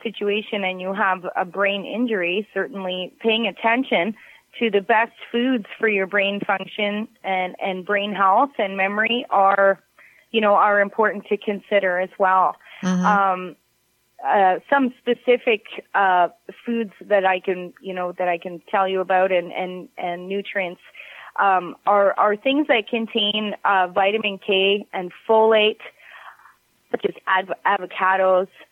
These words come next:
Speaker 1: Um, avocados are a wonderful, uh,
Speaker 2: Yes.
Speaker 1: <laughs> a wonderful food. They're rich in vitamin B and C
Speaker 2: Mm-hmm.
Speaker 1: and,
Speaker 2: Good fats
Speaker 1: um, this
Speaker 2: and,
Speaker 1: kind
Speaker 2: yeah.
Speaker 1: of thing.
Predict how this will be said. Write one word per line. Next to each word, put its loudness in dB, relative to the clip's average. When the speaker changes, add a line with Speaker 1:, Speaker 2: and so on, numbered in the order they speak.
Speaker 1:
Um, 2
avocados 0
are 2
a 2
wonderful, 0
uh, 2
Speaker 2:
Yes. -6
Speaker 1:
<laughs> -14
a 4
wonderful 2
food. 2
They're 4
rich 2
in -6
vitamin 0
B -2
and 0
C 2
Speaker 2:
Mm-hmm. 4
Speaker 1:
and, -6
Speaker 2:
Good 2
fats 4
Speaker 1:
um, -4
this -6
Speaker 2:
and, 0
Speaker 1:
kind 2
Speaker 2:
yeah. 2
Speaker 1:
of -18
thing. 0